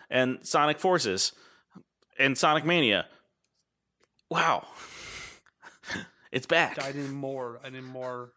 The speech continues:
Speaker 2: Green Hill Zone.
Speaker 1: Um, yeah, so, like, Shadow's in it. I don't know if they're doing Shadow levels from Shadow the Hedgehog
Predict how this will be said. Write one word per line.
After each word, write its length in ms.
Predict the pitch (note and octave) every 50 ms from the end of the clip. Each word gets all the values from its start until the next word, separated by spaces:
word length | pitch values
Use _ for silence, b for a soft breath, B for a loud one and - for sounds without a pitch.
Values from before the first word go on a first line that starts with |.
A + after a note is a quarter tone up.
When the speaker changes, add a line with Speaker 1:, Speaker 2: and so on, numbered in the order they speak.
| _ _
Speaker 2:
Green 180 | - B2+ B2 B2 B2
Hill 160 | B2+ B2 A#2+
Zone. 300 | B2+ B2 A#2 A#2+ B2+ B2+ _ _ _ _ _ _ _ _ _ _ _ _ _ _ _ _ _ _ _ _ B B B B B B B B B B B B -
Speaker 1:
Um, 420 | G2 G#2+ G#2+ G#2 G2+ G2+ G2 F#2+ F#2+
yeah, 220 | A#2+ C3+ C3+ A2+
so, 360 | F#2+ - - A#2+ A2 G#2+ G#2+ -
like, 220 | A#2 A2+ A2 F#2+ - _ -
Shadow's 480 | - - C#3+ C3 C3 B2 A#2+ A2 G2 A#2
in 80 | A2 F#2+
it. 80 | F#2
I 140 | F2+ D#2 G2+
don't 140 | A2+ A#2 A#2
know 480 | A#2+ A#2+ B2 B2 B2+ B2+ B2+ B2 A#2+ -
if 160 | - G#2+ - -
they're 180 | B2 A#2+ A#2
doing 400 | A2 A2 G#2+ A#2+ A#2 A#2+ C3+ C#3
Shadow 380 | C3+ - - C3+ C3+ C#3 D3 D3
levels 680 | D3+ D#3 D#3 D3+ F3+ F3+ F#3+ F#3+ F3+ - - - - b b b b b b b b b b b
from 220 | - - B2+ A#2
Shadow 260 | - B2+ A#2+ B2 C3
the 100 | C3+ C3+
Hedgehog 560 | C3+ C#3 C#3+ C#3 - D#3+ C#3 C3+ C3 - -